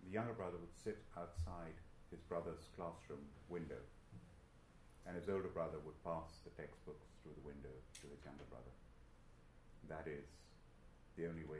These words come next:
this young boy could start to learn. He eventually did get into school, and he was very clever. He did so well that he got a scholarship to the London School of Economics. It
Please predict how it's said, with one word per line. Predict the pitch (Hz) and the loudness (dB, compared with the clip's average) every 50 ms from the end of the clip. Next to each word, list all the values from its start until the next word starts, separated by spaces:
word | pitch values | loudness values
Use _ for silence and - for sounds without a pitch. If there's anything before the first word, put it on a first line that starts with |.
| 73 | -2
this | 69 71 - - - | -2 -6 -8 -6 -4
young | 78 73 71 67 73 | -4 -4 -4 -4 -4
boy | 73 67 62 62 65 - - - - - - | -4 -4 -4 -6 -8 -10 -12 -14 -12 -10 -10
could | 76 - - | -10 -10 -8
start | - - 78 69 69 69 - - - | -4 -2 -2 -2 -2 -4 -8 -10 -8
to | - 65 | -6 -4
learn. | 67 67 65 60 58 - - - - - - - - - - - - - - - - - - - - - - - - - - - - - - - - - - - - - - - - - - - - - - - - - - | -4 -4 -4 -6 -8 -10 -14 -14 -14 -14 -14 -14 -14 -14 -14 -14 -14 -14 -14 -14 -14 -14 -16 -14 -14 -14 -14 -14 -14 -14 -14 -14 -14 -14 -14 -16 -16 -16 -16 -16 -18 -16 -16 -16 -14 -14 -14 -14 -14 -14 -14 -14 -14 -6 2
He | - | 6
eventually | 165 170 190 208 196 - 175 147 | 8 10 10 10 10 8 8 8
did | 143 143 - 120 | 8 8 8 8
get | 101 | 8
into | 98 95 90 - - | 8 6 4 0 -4
school, | - - 85 82 85 87 - - - - - - - - - - - - | -4 -2 0 2 2 0 -2 -4 -8 -10 -12 -12 -12 -14 -14 -12 -6 -2
and | 104 | 2
he | 110 113 | 2 2
was | 110 110 113 | 4 4 4
very | 117 120 117 | 4 6 6
clever. | 123 131 - - 69 - - - - - - - - - - - - - - - - - - - - - - - - - - - - - - - - - - - - - - | 6 4 4 4 2 -2 -6 -12 -14 -14 -14 -14 -14 -14 -14 -16 -16 -16 -16 -16 -16 -16 -16 -16 -16 -16 -16 -16 -16 -16 -14 -14 -14 -16 -16 -16 -16 -16 -16 -18 -16 -6 -2
He | 107 110 | 0 0
did | 113 110 - | 0 0 0
so | - 131 123 | 4 6 6
well | 123 113 104 82 78 85 87 - - - - - - - - - - - - - - - - - | 8 8 8 8 6 6 2 -2 -8 -12 -14 -14 -14 -14 -14 -14 -14 -14 -12 -12 -12 -10 -4 -2
that | 92 90 | 0 0
he | 95 | 2
got | 104 98 95 | 4 2 2
a | 95 - | 2 4
scholarship | - 104 98 101 - - 82 - | 6 6 6 6 4 0 -2 -4
to | - - - - - - - - - - - - - - - - 90 | -4 -10 -14 -14 -12 -10 -8 -8 -8 -10 -14 -14 -14 -12 -6 -2 0
the | |
London | 87 90 87 87 - | 2 2 2 0 -2
School | - - 87 | -2 -2 -2
of | 82 78 | -2 -2
Economics. | 78 80 85 82 82 82 - - - - - - - - - - - - - - - - - - - - - - - - - - - - - - 135 | -2 -4 -4 -4 -4 -4 -6 -10 -10 -12 -14 -14 -14 -14 -14 -12 -12 -14 -14 -14 -14 -14 -12 -12 -12 -14 -14 -14 -14 -14 -14 -14 -12 -8 -4 -2 -2
It | 127 | 0